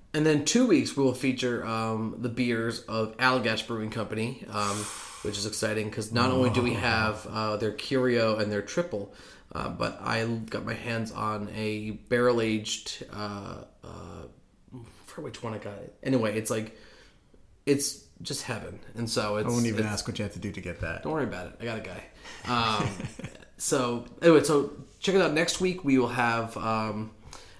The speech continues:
Speaker 1: Emily on from, and, and also a second special guest on, uh,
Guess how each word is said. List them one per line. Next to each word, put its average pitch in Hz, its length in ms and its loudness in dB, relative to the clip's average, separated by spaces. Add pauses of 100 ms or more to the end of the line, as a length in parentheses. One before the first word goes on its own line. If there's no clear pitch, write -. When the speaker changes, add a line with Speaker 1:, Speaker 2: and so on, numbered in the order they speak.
Speaker 1:
Emily 113 400 2
on 107 360 0
from, 107 500 -4
and, 110 140 -2
and 110 380 -4 (140)
also - 220 -6
a - 60 -10
second - 420 -6
special 113 320 -6
guest - 300 -8
on, 110 360 -8
uh, 107 400 -6